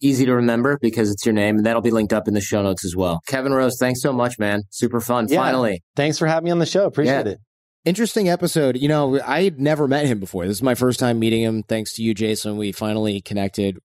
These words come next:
Speaker 1: Really down-to-earth guy for a guy who's become a well-known personality across the entire technical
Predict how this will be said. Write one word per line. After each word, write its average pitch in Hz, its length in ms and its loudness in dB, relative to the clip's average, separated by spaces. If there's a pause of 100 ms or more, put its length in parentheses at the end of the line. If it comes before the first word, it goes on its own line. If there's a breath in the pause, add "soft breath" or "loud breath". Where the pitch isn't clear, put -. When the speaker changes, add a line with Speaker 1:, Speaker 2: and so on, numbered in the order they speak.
(200)
Speaker 1:
Really 151 600 2
down-to-earth 127 680 0
guy 110 280 0
for 95 140 -6
a 95 40 -6
guy 98 220 0
who's 90 160 -4 (180)
become 135 540 0 (340)
a 131 60 2
well-known 127 640 2
personality 117 800 0 (180 soft breath)
across 120 540 -2
the 127 100 0
entire 110 460 0
technical 98 600 -2